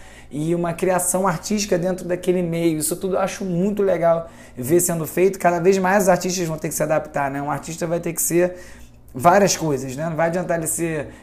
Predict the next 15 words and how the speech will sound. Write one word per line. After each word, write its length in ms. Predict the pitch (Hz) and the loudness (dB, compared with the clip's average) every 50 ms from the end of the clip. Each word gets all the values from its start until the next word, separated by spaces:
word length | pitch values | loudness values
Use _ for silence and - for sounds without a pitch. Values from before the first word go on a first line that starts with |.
| - - | -18 -10
é, 260 | - 139 143 139 135 | -6 -6 -4 -4 -4
músico 540 | 135 139 151 170 196 226 226 180 170 - 180 | -4 -2 0 2 4 4 4 2 0 2 4
no 400 | 185 180 170 165 160 165 170 185 | 6 6 6 4 0 0 0 0
Instagram, 540 | 185 165 - 180 156 143 143 151 165 165 147 | 0 2 4 2 2 2 0 -2 -4 -4 -4
não 100 | 147 147 | -6 -6
faz 220 | - - 311 - | -6 -6 -6 -6
tanto 160 | 180 170 160 - | -6 -8 -8 -6
sentido. 480 | - 170 156 - 147 156 156 139 139 | -6 -6 -6 -6 -4 -4 -4 -4 -6
Então 320 | 143 123 - 156 160 165 165 | -6 -6 -4 -2 -2 0 0
vai 120 | 175 170 | -2 -4
ter 120 | - 170 | -4 -4
cada 260 | 160 - 175 175 180 175 | -4 -2 -2 0 0 0
vez 160 | 190 214 208 | -2 -2 -4
mais 240 | 208 208 208 208 196 | -4 -4 -6 -6 -6
explorar 580 | - - 196 185 180 175 175 180 180 - - | -6 -2 2 2 4 6 4 4 2 0 -8